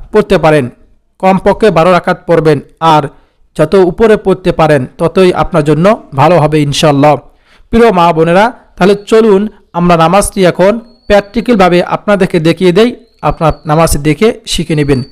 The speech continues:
চলুন তাহলে নামাজটি আমরা প্র্যাকটিক্যালি দেখে নেই। প্রিয় মহিলা মা বোনেরা,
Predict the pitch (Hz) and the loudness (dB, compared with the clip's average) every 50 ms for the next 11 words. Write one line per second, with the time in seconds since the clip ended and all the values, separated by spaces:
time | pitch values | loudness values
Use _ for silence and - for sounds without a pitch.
0 | - _ _ _ _ - 185 175 175 165 147 160 147 147 151 147 147 151 165 165 | -18 _ _ _ _ 0 2 2 2 2 0 0 0 2 0 0 0 0 0 0
1 | 160 - - 151 156 190 185 - - 185 - - - 165 160 160 151 139 143 135 | 0 0 -2 -2 0 -2 -2 -2 -2 -4 -2 -4 -4 -2 0 0 0 0 -2 -2
2 | 147 135 131 113 - - - _ _ - - - - - - - - - - _ | -2 -2 -2 -2 -4 -6 -14 _ _ -20 -20 -18 -16 -16 -16 -18 -18 -20 -20 _
3 | _ _ _ _ _ _ _ _ _ _ _ _ _ - 254 233 254 254 240 240 | _ _ _ _ _ _ _ _ _ _ _ _ _ -6 -4 -2 0 0 0 0
4 | 220 220 196 226 233 240 233 208 190 190 190 190 190 180 180 180 180 175 180 208 | -2 -2 -2 -2 -2 -2 0 0 0 0 0 -2 -2 -4 -6 -6 -4 -2 -2 -2
5 | 240 | -4